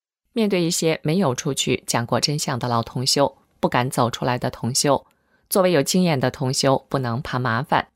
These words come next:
因为我们是一个整体，让大家都能走出来，从学习讲真相到能独立讲真相，劝三退，每个人都能独当一面，这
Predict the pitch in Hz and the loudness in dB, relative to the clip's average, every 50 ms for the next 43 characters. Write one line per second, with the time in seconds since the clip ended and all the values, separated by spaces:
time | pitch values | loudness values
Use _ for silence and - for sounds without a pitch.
0 | _ _ _ _ _ _ _ _ _ - 170 185 180 147 139 127 113 120 143 - | _ _ _ _ _ _ _ _ _ 0 0 2 2 2 2 2 2 2 2 0
1 | - 139 139 147 - 139 131 - 135 127 151 196 - - 139 123 - _ _ _ | 2 0 0 0 0 0 0 0 -2 -2 -2 -4 0 0 0 0 0 _ _ _
2 | _ _ _ - - - 156 143 143 135 127 - - 143 143 147 143 - 202 208 | _ _ _ -6 -2 0 0 0 0 -2 -2 0 0 0 0 0 0 0 0 2
3 | 165 113 113 - - 127 110 113 - - 131 131 117 - - _ _ _ _ _ | 2 0 -2 -2 -2 -2 -2 -2 -2 -4 -2 -2 -2 -2 -4 _ _ _ _ _
4 | _ _ _ - - 185 180 190 - 170 165 - - 143 147 - 127 120 131 - | _ _ _ -2 0 0 2 2 2 0 0 0 0 0 0 0 0 0 0 0
5 | 151 156 165 - 165 139 123 - _ _ _ _ - 160 151 139 127 127 147 180 | 0 0 0 0 0 0 -2 -2 _ _ _ _ 0 0 2 2 2 0 0 0
6 | - 135 120 151 190 220 180 123 117 - - 127 117 123 - 135 131 139 - - | 0 2 2 2 2 2 2 2 2 0 0 0 0 0 0 -2 -2 0 0 0
7 | 165 127 - _ _ - - - 175 131 - - - 175 180 - - - 170 - | 0 0 -2 _ _ -6 -4 -2 -2 -2 -2 0 0 0 0 0 0 0 -2 -2
8 | - _ _ _ _ _ _ _ - 170 165 - 202 202 165 123 117 120 120 135 | -2 _ _ _ _ _ _ _ -2 0 0 2 2 2 2 2 0 0 0 0
9 | 131 127 120 117 127 - - 127 135 - 127 110 113 113 113 117 156 170 151 - | 0 0 0 -2 -2 -2 -2 -2 0 0 0 0 0 -2 -2 0 2 2 0 0
10 | - _ _ _ _ _ _ _ - - 269 170 - - | -2 _ _ _ _ _ _ _ -2 0 2 2 0 -2